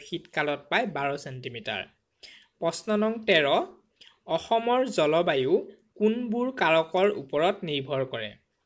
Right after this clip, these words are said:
উত্তৰ, ক উপক্ৰান্তীয় অৱস্থান, খ ভূপ্ৰকৃতি আৰু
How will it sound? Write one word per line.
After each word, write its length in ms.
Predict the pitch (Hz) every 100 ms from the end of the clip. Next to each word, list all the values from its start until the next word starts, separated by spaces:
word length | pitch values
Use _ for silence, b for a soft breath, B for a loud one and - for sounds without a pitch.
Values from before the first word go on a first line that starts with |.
| _ - 139
উত্তৰ, 320 | 135 - 151 339 - b b _ -
ক 20 | 151 160 277 - _ _ 160
উপক্ৰান্তীয় 760 | 151 185 185 175 180 - 170 170 135
অৱস্থান, 560 | 135 143 - - 165 208 - _ _ -
খ 40 | 170 156 180 302 - _ -
ভূপ্ৰকৃতি 680 | 156 185 196 185 190 190 185
আৰু 100 | 175